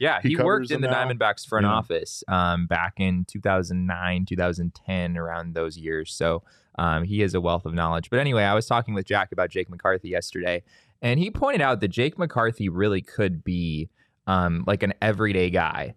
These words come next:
Speaker 1: like a ve-, like a valuable
Speaker 2: Yeah.
Speaker 1: outfielder that you play every day. I mean, there aren't a lot of, what a lot of people have said about McCarthy is that he's a fourth outfielder,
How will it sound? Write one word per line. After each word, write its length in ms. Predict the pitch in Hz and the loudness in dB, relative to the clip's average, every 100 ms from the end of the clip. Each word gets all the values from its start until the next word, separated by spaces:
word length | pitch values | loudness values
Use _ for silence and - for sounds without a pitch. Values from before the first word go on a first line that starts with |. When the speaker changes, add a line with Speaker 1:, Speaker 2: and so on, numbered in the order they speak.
| _ 101 | _ -4
Speaker 1:
like 140 | 107 | 0
a 80 | 104 | 0
ve-, 260 | 87 107 107 | 0 -2 0
like 140 | 107 98 | 0 0
a 80 | |
valuable 680 | 90 85 95 98 104 104 95 92 | -2 -2 0 2 0 0 2 0
Speaker 2:
Yeah. 80 | 87 | 0
Speaker 1:
outfielder 680 | 90 - 98 87 87 85 87 _ - | -2 -2 -2 0 0 0 -2 _ -4
that 100 | 98 | -2
you 100 | 95 | -2
play 280 | - 98 90 | 0 2 2
every 260 | 85 92 | 0 0
day. 300 | 104 90 82 - _ 117 | 0 0 -2 -8 _ -2
I 60 | |
mean, 240 | 127 127 113 _ - | 0 0 -2 _ -2
there 140 | 151 - | -2 2
aren't 200 | 156 185 | 0 2
a 20 | |
lot 240 | 185 170 165 | 4 4 4
of, 160 | 143 - _ - | 0 -6 _ 2
what 120 | 156 | 4
a 40 | |
lot 160 | 165 190 | 4 4
of 60 | |
people 220 | 214 185 160 | 2 2 2
have 120 | 123 | 2
said 200 | - 180 | 2 2
about 240 | 156 110 | 4 4
McCarthy 600 | 98 101 107 95 - 95 | 2 2 2 2 0 0
is 120 | 85 95 | 0 2
that 60 | |
he's 140 | 104 92 | 2 0
a 60 | |
fourth 320 | - 107 101 | 0 0 2
outfielder, 600 | 92 90 - 80 - - | 0 -4 -4 -4 -4 -10